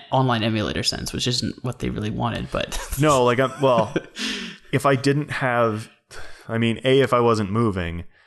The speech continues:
Speaker 2: and if I didn't have other things that I needed to upgrade before I got a handheld, like a computer
Speaker 1: Yeah.
Speaker 2: and a cell phone, like, if I didn't have those concerns, then I probably would have gotten a handheld already.
Speaker 1: Okay.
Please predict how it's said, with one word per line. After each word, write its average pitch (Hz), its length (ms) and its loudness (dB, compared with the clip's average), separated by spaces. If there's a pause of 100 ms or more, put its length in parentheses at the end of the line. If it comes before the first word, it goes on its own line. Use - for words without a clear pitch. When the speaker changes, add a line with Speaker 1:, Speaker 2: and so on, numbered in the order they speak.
(240)
Speaker 2:
and 120 100 0
if 117 120 -2
I 117 100 4
didn't 113 260 0
have 110 220 -2
other 117 260 0
things 110 340 0
that 101 120 2
I 95 100 2
needed 107 500 0
to 101 160 -2
upgrade 95 460 -2
before 110 600 2
I 92 100 2
got 90 240 0
a 87 40 -4
handheld, 90 520 -6
like 87 380 -2 (180)
a 104 60 -4
computer 95 800 -2
Speaker 1:
Yeah. 101 80 -6
Speaker 2:
and 95 100 -6
a 90 40 -10
cell 101 260 2
phone, 90 400 -6 (520)
like, 120 120 2
if 113 80 2
I 120 60 4
didn't 127 220 2
have 104 420 -2
those 131 380 4
concerns, 87 960 -4 (580)
then 98 560 0 (120)
I 117 120 0
probably 110 580 2
would 98 140 2
have 92 80 -6
gotten 92 240 0
a 85 60 -4
handheld 90 440 -2
already. 82 540 -4 (200)
Speaker 1:
Okay. 120 320 -4